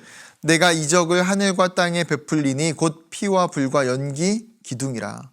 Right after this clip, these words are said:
여러분, 피와 불과 기둥, 연기 기둥이라고 할 때 연상되는 이미지들이 있습니다. 어떤 이미지입니까? 출애굽기의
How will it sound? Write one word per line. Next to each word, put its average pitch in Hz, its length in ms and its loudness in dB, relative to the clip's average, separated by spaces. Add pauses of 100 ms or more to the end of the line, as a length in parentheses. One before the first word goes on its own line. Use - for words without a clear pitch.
(720)
여러분, 156 320 0
피와 208 480 0
불과 160 600 0 (560)
기둥, 170 640 0
연기 165 320 2
기둥이라고 156 480 2
할 147 180 0
때 143 160 4
연상되는 175 640 2
이미지들이 147 580 0
있습니다. 117 440 -6
어떤 170 300 0
이미지입니까? 143 880 -6 (960)
출애굽기의 196 1040 2